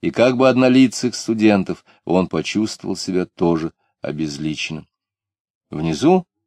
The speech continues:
над кафедрой возвышалась, однообразно размахивая рукою, половинка тощего профессора.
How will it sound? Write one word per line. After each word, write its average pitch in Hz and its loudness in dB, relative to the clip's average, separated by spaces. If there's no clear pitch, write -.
над - -4
кафедрой 82 0
возвышалась, 113 2
однообразно 101 2
размахивая 107 2
рукою, 117 2
половинка 104 0
тощего 95 -4
профессора. 87 -4